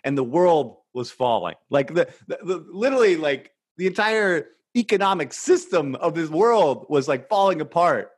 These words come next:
It was a, it was a global economic collapse in oh eight and oh nine.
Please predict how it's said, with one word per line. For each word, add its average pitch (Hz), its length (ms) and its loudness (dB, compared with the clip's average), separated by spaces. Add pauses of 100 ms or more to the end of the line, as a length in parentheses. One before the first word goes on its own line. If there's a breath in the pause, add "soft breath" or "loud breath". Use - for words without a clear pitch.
(140)
It 170 80 -2
was 165 120 -4
a, 151 80 2 (120)
it 190 40 -4
was 185 140 0
a 156 60 -6
global 196 540 2
economic 175 560 -2
collapse 131 840 -4
in 135 140 -2
oh 139 120 4
eight 143 200 0
and 127 100 -6
oh 123 100 -4
nine. 120 520 -4